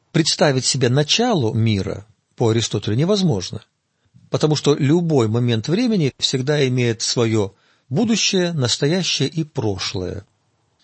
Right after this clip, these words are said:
А если мы допустим существование начала мира,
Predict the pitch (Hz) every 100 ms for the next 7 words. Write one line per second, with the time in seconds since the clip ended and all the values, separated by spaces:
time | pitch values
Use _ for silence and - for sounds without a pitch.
0 | _ _ _ 135 165 - 147 139 147 151
1 | 123 - 110 - 127 135 117 123 123 233
2 | 233 123 101 90 90